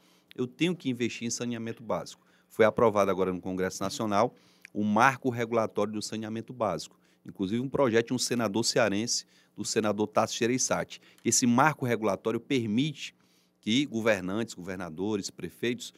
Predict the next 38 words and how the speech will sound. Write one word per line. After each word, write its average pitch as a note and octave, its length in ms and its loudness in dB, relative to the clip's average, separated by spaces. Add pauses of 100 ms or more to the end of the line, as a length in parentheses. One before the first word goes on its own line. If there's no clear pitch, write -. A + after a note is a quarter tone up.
(260)
possam A#2 320 2
chamar A2+ 320 -2
a G#2 40 2
iniciativa A2+ 560 0
privada C3 540 -2
pra C#3+ 160 -6
fazer C3+ 300 -2
esse C3 100 -2
saneamento C3 520 0
que C3+ 80 -2
não C3+ 80 -2
existe C3 340 -6
hoje. B2 320 2 (360)
E A2+ 80 6
a A#2+ 40 8
gente C3+ 280 2
não D#3+ 100 4
entende D3 360 2
por C#3 140 -4
que C#3+ 140 -2
que C#3+ 100 -4
aqui C#3 140 -8
no C3+ 80 -2
estado B2 260 0
do - 40 -8
Ceará A#2 360 0 (380)
isso A2 220 -6
não B2 120 4
avança. F#2+ 480 0 (240)
No G2+ 80 0
nosso A2 280 8
governo, G#2+ 340 -2
com C#3+ 220 -2
certeza, G#2+ 580 0
a - 20 -2
gente F#2 120 -8
vai G2+ 100 -4
chamar F#2+ 300 -10